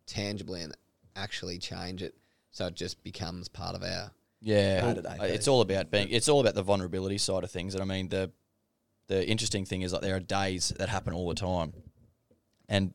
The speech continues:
Speaker 2: Dan will be, 'cause Dan runs our social media, and he'll be like, "Oh, it's fucking whatever day it is." We're like, "Oh, sweet." You know what I mean? We're, like, we've never had, we've never been behind any day, literally because it's every day for us,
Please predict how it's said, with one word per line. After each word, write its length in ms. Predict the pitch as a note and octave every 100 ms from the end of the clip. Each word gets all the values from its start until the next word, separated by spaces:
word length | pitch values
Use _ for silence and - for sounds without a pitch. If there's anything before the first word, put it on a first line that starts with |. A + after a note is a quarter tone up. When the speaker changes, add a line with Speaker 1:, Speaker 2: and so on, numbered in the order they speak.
| _
Speaker 2:
Dan 220 | - G#2 G#2
will 60 |
be, 140 | F#2 F2+
'cause 200 | G2 F2+
Dan 220 | F#2+ F#2+
runs 200 | F#2 F2+
our 80 | F2+
social 340 | F#2 F#2 F2
media, 380 | F#2 F2+ E2+ E2+
and 80 | F#2+
he'll 60 | F2+
be 60 |
like, 140 | F#2 C#3
"Oh, 280 | F3+ D#3 F#2+
it's 140 | -
fucking 380 | - A#2+ A2 F#2+
whatever 300 | A#2 C3 A#2+
day 240 | G#2 C3 C#3+
it 80 |
is." 260 | F#2+ C2+ - - _ _ -
We're 100 | F#2
like, 120 | G#2
"Oh, 120 | A#2
sweet." 540 | - - F#2+ B2 A2+ -
You 100 | G#2
know 100 | G2+
what 80 | F#2+
I 100 | A2+
mean? 120 | C3
We're, 140 | G#2+ G#2+
like, 180 | A2
we've 160 | A#2 G#2
never 260 | G2+ G2+ G2+
had, 320 | G2+ G2 E2+ -
we've 160 | G2 G2+
never 220 | B2 B2+
been 220 | G#2 G2+
behind 400 | F#2 F#2+ G2 F#2+
any 180 | F2 F2+
day, 420 | E2 F2+ E2 E2+ - _ _
literally 320 | G#2 - G2+
because 220 | F2+ F2 F2
it's 120 | -
every 220 | F#2+ F2
day 200 | F2 F2
for 160 | - -
us, 280 | - -